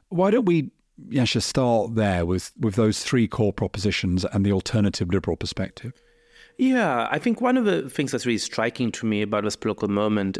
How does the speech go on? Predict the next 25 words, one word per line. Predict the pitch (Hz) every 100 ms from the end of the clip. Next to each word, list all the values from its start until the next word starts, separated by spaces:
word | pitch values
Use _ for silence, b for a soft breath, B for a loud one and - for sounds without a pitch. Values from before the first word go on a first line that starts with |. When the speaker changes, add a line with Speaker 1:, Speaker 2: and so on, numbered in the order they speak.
| -
Speaker 2:
is | 101 -
that | - 101 98 -
we've | 117 98
witnessed | 120 131 131 117 - 110
over | 101
the | 101
course | - 104 95 104
of | 98
the | -
last | 98 92 90 -
decades | - 113 - 110 107 -
in | 95
academia | 92 101 127 147 127 107
and | 110
over | 156 143 143
the |
last | 160 147 -
ten | - 110
years | 117 120
or | 110
so | - 104 95 b b b b -
in | 123
a |
popularized | 120 165 170 131 104 95 -
form | - - 156 120 104